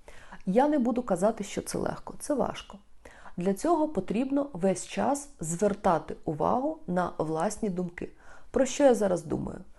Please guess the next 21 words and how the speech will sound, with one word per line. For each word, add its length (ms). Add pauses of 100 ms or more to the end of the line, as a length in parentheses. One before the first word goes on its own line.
(200)
Я 140
знову 280
розглядаю 580
якийсь 320
негативний 520
сценарій, 500
базуючись 680
на 100
інформації, 760
яку 260
я 100
отримала 480
в 60
інтернеті, 600 (560)
чи 160
що? 320 (1200)
А 80
навіть 340
якщо 280
так, 400 (840)
я 320